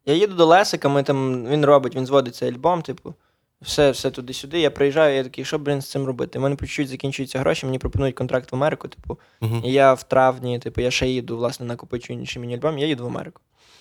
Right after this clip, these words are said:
Speaker 1: І я в-, ще був контактик, я викладаю на стіну.
Speaker 2: Мгм.
Speaker 1: І там дуже багато репостів. Ну, я, звісно, всіх заїбав, типу, репостніть. А кого не заїбав, і там прям більше тисячі було репостів, типу, і тоді, ну, це багато репостів,
Speaker 2: Да.
Speaker 1: типу.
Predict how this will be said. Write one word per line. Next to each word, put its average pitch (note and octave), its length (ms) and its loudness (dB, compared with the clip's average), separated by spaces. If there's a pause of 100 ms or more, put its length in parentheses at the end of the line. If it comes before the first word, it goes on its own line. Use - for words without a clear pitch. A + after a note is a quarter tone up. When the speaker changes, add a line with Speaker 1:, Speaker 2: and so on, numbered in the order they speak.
(300)
Speaker 1:
І C3 120 -4
я E3+ 160 6
в-, E3 140 -6 (160)
ще - 180 -10
був D#3 140 -8
контактик, C#3+ 540 -4
я B2 80 0
викладаю C3 440 -2
на B2+ 100 -6
стіну. C3 380 -14 (600)
Speaker 2:
Мгм. G#2+ 260 -10 (1040)
Speaker 1:
І B2 100 -14
там C#3 260 -2
дуже B2+ 180 -2
багато - 280 -6
репостів. - 480 -12
Ну, D3 100 -4
я, E3 140 2
звісно, D3 240 -4
всіх C3+ 220 -12
заїбав, C#3 300 -6
типу, - 200 -16
репостніть. - 540 -10 (160)
А C3 180 -6
кого D3 240 -4
не C#3 100 -6
заїбав, C3+ 300 0
і - 40 -6
там C3+ 180 -4
прям C3 200 -4
більше C3 300 -6
тисячі D3+ 380 -6
було B2 200 -4
репостів, D3+ 440 -6
типу, - 260 -10
і C3+ 40 -6
тоді, C#3 260 -4
ну, C3 80 -2
це B2 140 -6
багато B2 340 0
репостів, - 460 -6
Speaker 2:
Да. A2 120 -16
Speaker 1:
типу. A#2+ 140 -10